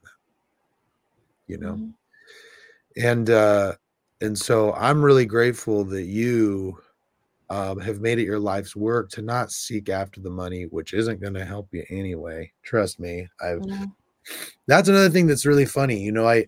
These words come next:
Speaker 1: I, I shared this, I don't think I shared this on air. I shared this, uh,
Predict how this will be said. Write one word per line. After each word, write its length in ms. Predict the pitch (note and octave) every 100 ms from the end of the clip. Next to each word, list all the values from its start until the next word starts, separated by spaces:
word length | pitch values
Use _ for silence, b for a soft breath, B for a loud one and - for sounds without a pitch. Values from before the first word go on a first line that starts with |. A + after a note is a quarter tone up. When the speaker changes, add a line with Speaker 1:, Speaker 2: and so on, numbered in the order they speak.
| -
Speaker 1:
I, 180 | A2+ G#2+ A2
I 120 | G#2+
shared 380 | G2 - B2+ A#2
this, 180 | A#2 -
I 60 |
don't 100 | C#3
think 140 | C3+ B2+
I 40 |
shared 220 | A2+ B2+
this 160 | A#2 G#2+
on 160 | A2 G#2
air. 240 | A2 G#2 _ _ _ _ _ _ _ -
I 60 | A2+
shared 260 | - A#2+
this, 300 | G#2+ G#2+ -
uh, 360 | G#2+ G2+ G2 F#2